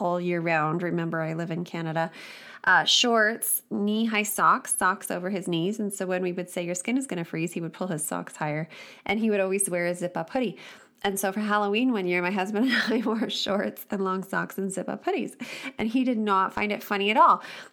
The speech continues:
But maybe this would be a funny book where the children dress up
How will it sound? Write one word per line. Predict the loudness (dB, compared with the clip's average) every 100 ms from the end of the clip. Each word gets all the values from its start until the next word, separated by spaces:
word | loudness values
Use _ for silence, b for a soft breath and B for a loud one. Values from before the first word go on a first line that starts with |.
| -2
But | 4 4 2 0
maybe | 0 2 0 0
this | 0 0
would | -2
be | -2 -2 -2
a | -4
funny | -2 -2 0 0 0
book | 2 4 4 2 -2
where | -2 0
the | -2 -4
children | 2 4 4 2 0 0
dress | 2 2 0 -2
up | 2 4 2 -2